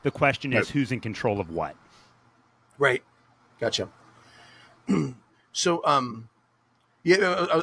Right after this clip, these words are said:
Speaker 2: I was gonna say it, it, it, it's a bit like a, um, it's a bit like a marriage where it's like, okay, well, it's, it's all one marriage, uh, but, but, but who,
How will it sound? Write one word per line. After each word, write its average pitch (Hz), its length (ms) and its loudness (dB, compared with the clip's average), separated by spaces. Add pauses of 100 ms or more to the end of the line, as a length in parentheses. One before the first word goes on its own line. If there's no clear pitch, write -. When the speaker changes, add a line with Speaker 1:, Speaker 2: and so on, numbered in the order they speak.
Speaker 2:
I 156 40 4
was 151 100 2
gonna 147 160 0
say 139 160 2
it, 131 120 0
it, 139 260 -8
it, 139 160 -8
it's - 140 -8
a 143 40 -8
bit 143 200 0
like 123 240 0
a, 107 160 0
um, 98 320 -10 (680)
it's 147 140 -2
a 139 40 -10
bit 160 140 2
like 139 140 0
a 135 60 -4
marriage 123 440 0
where 117 140 -2
it's 110 140 -4
like, 135 100 -4
okay, 151 220 0
well, 131 160 4
it's, 127 120 -4
it's - 140 -8
all 190 160 6
one 135 200 4
marriage, 117 640 0 (400)
uh, 117 160 4
but, 123 240 -2
but, 127 160 -4
but 123 140 -6
who, 143 140 0